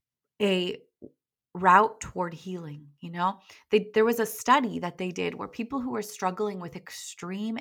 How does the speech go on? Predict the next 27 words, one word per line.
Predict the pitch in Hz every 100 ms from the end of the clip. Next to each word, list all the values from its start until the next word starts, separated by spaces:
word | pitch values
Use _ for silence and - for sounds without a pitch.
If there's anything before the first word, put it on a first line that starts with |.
| -
anger, | 165 165 - - 147 _ _ _ _ _ _ _ _ _ - _ - _
they, | 190
they | 185 - 190
split | - 240 247
them | 240
up | 214 214
into | 196 -
two | - 208
groups, | - 180 175 -
the | -
control | 190 175 - 208 220
group | 247 277 277 - _ _ -
and | 196
then | 196
the | 190 233
other | 175 170
group, | 165 156 -
and | 180
they | 185 190
asked | 202 240 - -
them | 196 185 185 - - - _
to | - 208
write | 175 196 240 - -
how | - 208 196
they | 190
were | 175 165
feeling. | - 165 147 147